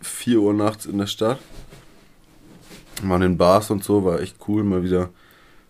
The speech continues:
was los. Es hat sich so gar nicht so Covid-mäßig angefühlt, voll viele Leute unterwegs. Samstagabend, die ganze Stadt war komplett voll. Bars hatten auf bis um eins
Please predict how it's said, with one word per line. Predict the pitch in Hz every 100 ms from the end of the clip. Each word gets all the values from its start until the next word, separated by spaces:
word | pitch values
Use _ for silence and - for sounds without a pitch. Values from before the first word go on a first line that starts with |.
| _ _ -
was | 104 104
los. | 110 113 120 - - - _ - _ _ _
Es | -
hat | 110
sich | - -
so | 110 107
gar | 101 101
nicht | 113 110
so | 113
Covid-mäßig | 107 117 117 117 107 107 107 104
angefühlt, | 92 113 110 123 110
voll | - 101
viele | - 101
Leute | 98 98 101 101
unterwegs. | 98 98 95 101 - - - - - -
Samstagabend, | - 92 - 98 - 80 92 90 -
die | -
ganze | 92 -
Stadt | - 92
war | 92
komplett | 95 85 90 -
voll. | 92 92 101 - - - - -
Bars | 87 95
hatten | 104 - 95
auf | 69 92
bis | - 98
um | 92 -
eins | 87 101 104 -